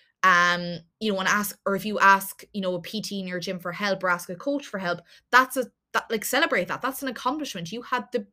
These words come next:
bravery and the courage to do so. So no matter what it is, no matter how big or small you think it is, a success is still a success. It's still going to register in your brain as a goal the same way. It doesn't matter if it's, like,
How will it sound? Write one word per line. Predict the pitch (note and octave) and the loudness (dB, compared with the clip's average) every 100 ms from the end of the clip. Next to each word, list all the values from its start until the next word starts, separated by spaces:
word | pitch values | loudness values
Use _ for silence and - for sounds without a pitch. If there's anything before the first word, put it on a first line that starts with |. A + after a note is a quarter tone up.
| _ | _
bravery | A3+ C4 C4+ A3 | -2 -2 -2 -2
and | G3+ | -2
the | |
courage | G3 - G#3 G3+ | -4 -6 -6 -6
to | - - | -10 -8
do | A3+ C4 | -6 -6
so. | - C#3+ E3 - - - - | -4 -6 -8 -12 -20 -20 -16
So | - B3 | 2 4
no | A#3+ | 4
matter | A#3+ C4+ C#4+ | 4 4 4
what | A#3+ A#3+ | 2 -2
it | G#3 G3+ G#3+ | -4 -8 -6
is, | G#3 G3+ F#3+ | -4 -4 -4
no | |
matter | G3+ B3 | -4 -4
how | A3+ A3 | -2 -4
big | - G#3+ | -4 -4
or | G3+ | -4
small | G3 F#3+ F3+ F3+ G#3+ B3+ | -4 -4 -2 0 0 -2
you | F3 F3 G#3 G3+ G3 - _ - | -6 -6 -4 -4 -6 -10 _ -8
think | G#3+ G3+ | -4 -4
it | F#3+ F#3 | -4 -2
is, | G3+ D4 D4+ - _ _ _ | 0 0 -4 -10 _ _ _
a | A3 | -2
success | A3 - C#4+ C#4+ | 0 2 2 2
is | A3 | -4
still | A3 | -2
a | F3 | -2
success. | E3+ E3+ G3+ E3 | -4 -2 -2 -2
It's | E3+ | -6
still | - C4 C4+ | -2 0 0
going | B3 A#3 G#3+ | 0 0 -2
to | G3+ G3+ | -4 -6
register | F#3 G#3+ G3 G3+ | -2 -2 -4 -6
in | |
your | F#3 | -8
brain | E3+ F#3+ F#3+ F3+ E3+ E3 - _ _ _ - - G#3 | -4 -2 0 -2 -6 -10 -14 _ _ _ -20 -2 0
as | G3+ | 2
a | F#3 | 0
goal | F3+ G3 F#3 D#3 E3 - | 0 0 2 0 -2 -8
the | G3 | -4
same | G#3 G3 | -2 -2
way. | F#3 D3+ | -2 -2
It | E3+ | -4
doesn't | G#3+ A3+ | -6 -4
matter | G#3+ G#3 G3+ G3 | 0 2 2 0
if | F#3+ F#3 F#3+ | -2 -4 -4
it's, | F3+ F#3+ | -4 -2
like, | F3+ E3+ | -4 -4